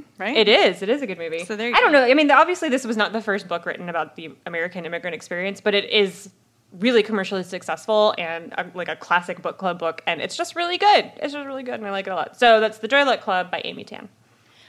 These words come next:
Speaker 1: I picked We Need New Names by Noviolet Bulawayo, which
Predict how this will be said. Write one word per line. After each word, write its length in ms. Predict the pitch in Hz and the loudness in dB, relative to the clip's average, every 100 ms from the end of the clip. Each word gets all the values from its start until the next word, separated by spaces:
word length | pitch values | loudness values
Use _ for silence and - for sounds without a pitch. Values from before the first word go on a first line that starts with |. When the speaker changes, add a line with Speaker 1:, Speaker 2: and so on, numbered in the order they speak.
| - | -2
Speaker 1:
I 100 | 285 | 0
picked 320 | 339 370 - - | 2 0 -2 -6
We 240 | 247 262 | 0 0
Need 200 | 247 247 | 0 -2
New 200 | 247 262 | -2 -2
Names 460 | 233 190 190 202 - | -2 -4 -6 -10 -2
by 320 | 233 208 202 | 2 2 0
Noviolet 560 | 202 208 208 226 220 | -2 0 2 0 -4
Bulawayo, 720 | 214 208 196 185 185 185 185 180 | -6 -6 -4 -2 -2 -4 -4 -6
which 760 | 196 196 214 202 202 - - | -8 -4 -2 0 -2 -6 -8